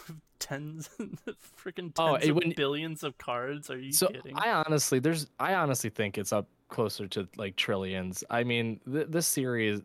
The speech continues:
Speaker 2: the card game alone is crazy. There's, I go to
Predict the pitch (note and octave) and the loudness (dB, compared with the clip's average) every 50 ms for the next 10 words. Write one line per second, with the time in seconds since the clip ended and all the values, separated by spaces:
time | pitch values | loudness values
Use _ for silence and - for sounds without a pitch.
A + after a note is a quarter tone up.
0 | - - B2 A#2+ A2+ - E3+ F3+ F3 C#3 B2+ A#2 A2 G#2+ G#2 G2+ F#2 - - - | -6 -4 -2 -2 0 2 2 0 2 2 0 0 0 0 0 -2 -6 -6 -4 -2
1 | A2 G#2 G#2 G2+ G2 G2 F#2+ F#2+ - G#2 G#2 G2+ G2 F#2 - - - - A#2+ G#2 | 0 2 2 2 2 0 -2 -4 -4 -4 -4 -4 -4 -4 -8 -10 -6 -4 -2 -2
2 | G#2 G2 G2+ G2 F#2+ F#2+ - - - - - _ _ _ - D3+ F#3 F3 C#3+ - | -2 -2 -4 -4 -6 -6 -8 -14 -20 -20 -20 _ _ _ 2 2 4 4 2 -2
3 | - - _ - _ _ _ _ _ - - D3+ F3 E3+ E3+ E3+ E3 C#3+ - | -4 -8 _ -20 _ _ _ _ _ -4 -2 0 2 4 4 6 4 4 2